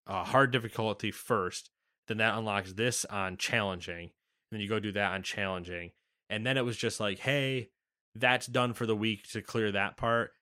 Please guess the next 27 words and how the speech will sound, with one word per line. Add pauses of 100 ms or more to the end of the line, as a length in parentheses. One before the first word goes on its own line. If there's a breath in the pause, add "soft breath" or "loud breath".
(160)
and
then
we
still
want
you
to
do, (460)
uh,
a
total
of
seven
hard
missions,
three
challenging
ones, (400)
collect (240)
fifty
random
parts,"
or
whatever
it
was.
Like,